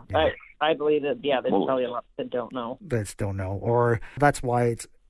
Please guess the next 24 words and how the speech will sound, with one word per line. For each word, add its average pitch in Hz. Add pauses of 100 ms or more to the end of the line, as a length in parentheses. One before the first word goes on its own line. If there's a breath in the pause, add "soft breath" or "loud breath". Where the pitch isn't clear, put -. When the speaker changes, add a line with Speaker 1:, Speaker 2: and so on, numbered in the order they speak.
(220)
Speaker 1:
forever 117
gonna 110
live 107
online. 104
And 98
I 101
bet -
you 104 (760 soft breath)
you 120
know, 101
once 107
you 120
visit 104
it 104
again, 98
you'll 104
be 101
like, 101
"Oh 254
my 175
God, 196
there's -
twenty 202
episodes," -